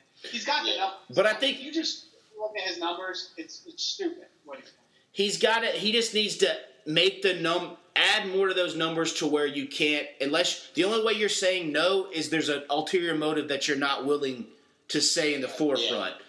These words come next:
Speaker 3: of why you're saying it. And that's why if he can, if he can have a three or four more years, five at the max, of solid numbers, of padding the stats, and yeah, if he can get to the playoffs, all three of those, get to the big show again, win,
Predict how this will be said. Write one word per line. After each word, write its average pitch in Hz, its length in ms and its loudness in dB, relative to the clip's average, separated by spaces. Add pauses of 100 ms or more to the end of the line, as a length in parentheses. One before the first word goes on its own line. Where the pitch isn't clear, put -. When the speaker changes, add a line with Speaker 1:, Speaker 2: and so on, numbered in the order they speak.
(140)
Speaker 3:
of 120 120 -2
why 123 240 2
you're 113 120 -4
saying 110 320 0
it. - 100 -4
And 113 80 -4
that's 135 180 0
why 156 220 2 (300)
if 151 120 2
he 208 160 4
can, 196 200 2 (120)
if 160 140 0
he 196 100 2
can 208 140 2
have 208 220 4
a 165 160 -4
three 190 260 2
or 196 80 4
four 190 280 2
more 165 240 2
years, 156 360 0
five 143 800 2
at 127 140 -2
the 123 100 0
max, 135 540 0
of 123 140 -2
solid 175 640 2
numbers, 170 500 0
of 110 160 -4
padding 156 340 2
the 147 60 -6
stats, - 640 0 (180)
and 151 140 0
yeah, 170 180 2
if 127 60 -6
he 165 120 -2
can 151 120 -2
get 170 140 0
to 170 100 2
the 139 100 0
playoffs, 170 460 0
all 165 180 0
three 165 200 0
of 165 60 0
those, 165 220 2 (220)
get 180 140 4
to 202 100 0
the 170 160 -2
big 165 200 0
show 165 260 0
again, 151 360 -2
win, 185 140 0